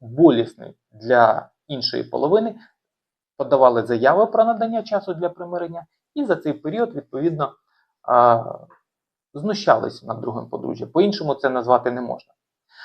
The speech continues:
Разом з тим, наразі частина друга статті сто одинадцять доповнена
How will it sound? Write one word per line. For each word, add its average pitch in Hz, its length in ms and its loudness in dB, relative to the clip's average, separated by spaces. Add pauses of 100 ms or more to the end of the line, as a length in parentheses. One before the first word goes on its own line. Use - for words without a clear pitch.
(200)
Разом 220 320 4
з 254 100 -10
тим, 311 280 2 (920)
наразі 131 420 4
частина 165 380 -8
друга 113 300 -2
статті - 300 -10
сто 117 180 -10
одинадцять 127 580 -4
доповнена 165 800 0